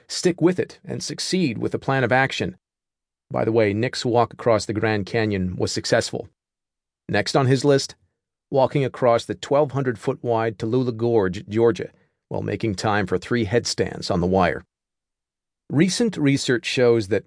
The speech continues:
seven psychological forces support the ability of people to stick with their plans,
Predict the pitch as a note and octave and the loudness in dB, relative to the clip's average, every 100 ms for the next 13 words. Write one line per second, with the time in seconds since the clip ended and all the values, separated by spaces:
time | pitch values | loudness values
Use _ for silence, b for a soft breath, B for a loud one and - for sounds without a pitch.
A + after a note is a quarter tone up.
0 | _ - E3 F3 F#3+ - D#3+ C#3 B2+ B2+ | _ -2 0 2 0 0 0 0 0 -2
1 | B2 A#2 - A#2+ A2+ G#2 F#2+ A#2+ - B2+ | -2 -4 0 0 0 -4 -6 -6 -2 0
2 | B2 B2 G#2+ B2+ B2+ A2+ G#2+ F#2 - B2 | 0 0 2 2 2 0 -2 -2 -2 -2
3 | A2+ G2 - - E3 - B2 A#2 F#2 G#2+ | -2 -4 -8 -2 -2 -2 0 0 -2 -4
4 | F#2+ - - | -4 -6 -12